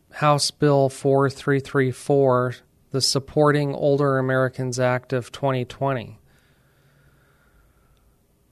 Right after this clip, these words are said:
So we're celebrating Older Americans Month, so I want to describe what elder law is.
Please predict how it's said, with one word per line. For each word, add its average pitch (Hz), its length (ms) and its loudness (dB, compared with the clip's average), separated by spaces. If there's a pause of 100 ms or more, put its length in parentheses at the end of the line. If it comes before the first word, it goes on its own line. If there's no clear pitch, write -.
(320)
So - 280 0
we're 156 160 2
celebrating 165 760 2
Older 165 380 2
Americans 143 680 0
Month, 120 560 -6 (220)
so - 240 0
I 139 100 4
want 156 220 0
to 151 80 -2
describe 135 920 0 (340)
what 135 320 -2
elder 139 420 0
law 110 320 -4
is. 92 500 -14